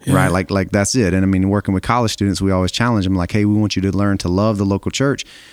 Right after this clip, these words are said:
Speaker 2: and to find your fit within the local church."
Speaker 1: Yeah.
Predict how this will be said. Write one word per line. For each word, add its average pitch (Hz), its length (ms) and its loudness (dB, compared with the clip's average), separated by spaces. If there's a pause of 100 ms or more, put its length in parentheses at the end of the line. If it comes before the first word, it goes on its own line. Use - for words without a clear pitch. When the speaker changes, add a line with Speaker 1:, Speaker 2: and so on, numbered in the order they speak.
(320)
Speaker 2:
and 131 120 4
to 131 60 2
find 123 280 0
your 113 120 2
fit - 240 -2
within 131 280 0
the 151 80 2
local 87 280 -2
church." - 420 -6
Speaker 1:
Yeah. 135 240 -2